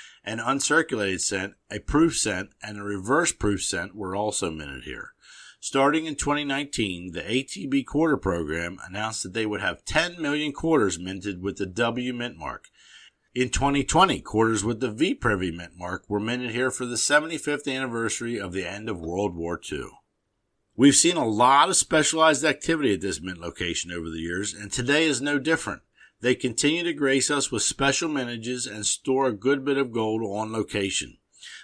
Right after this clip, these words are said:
They do have silver at this facility. However, the volume of silver stored is only based on minting demand they face in the near future. With all this going on, the facility does not give tours and is heavily guarded.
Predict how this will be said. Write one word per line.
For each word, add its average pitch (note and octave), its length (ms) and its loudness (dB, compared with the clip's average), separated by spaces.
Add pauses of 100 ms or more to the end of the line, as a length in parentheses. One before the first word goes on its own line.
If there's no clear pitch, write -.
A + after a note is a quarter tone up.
They B2 160 4
do C#3+ 220 0
have D#3+ 240 6
silver F#3 360 4
at F#2+ 120 2
this F2+ 160 -4
facility. E2+ 580 -4
However, G#2 560 -4 (300)
the F#2+ 160 -4
volume A#2+ 460 2
of D#3+ 100 -4
silver B2+ 340 2
stored G#2 400 2
is F#2+ 120 0
only A#2 200 0
based A2+ 380 0
on G2+ 160 -4
minting C3 260 -2
demand F#2 420 -4
they F#2+ 140 -2
face F#2+ 380 -2
in F2 80 -10
the F2 100 -10
near F#2+ 220 -6
future. - 540 -6 (640)
With A#2+ 200 0
all D#3+ 240 2
this D#3+ 180 -2
going D#3+ 380 2
on, G#2+ 240 2
the G#2 80 -2
facility C3+ 480 2
does G2 200 -4
not A#2 280 0
give D3 200 0
tours F#2 400 -2
and G2 140 -14
is F#2+ 140 -8
heavily B2 340 2
guarded. G2+ 460 -2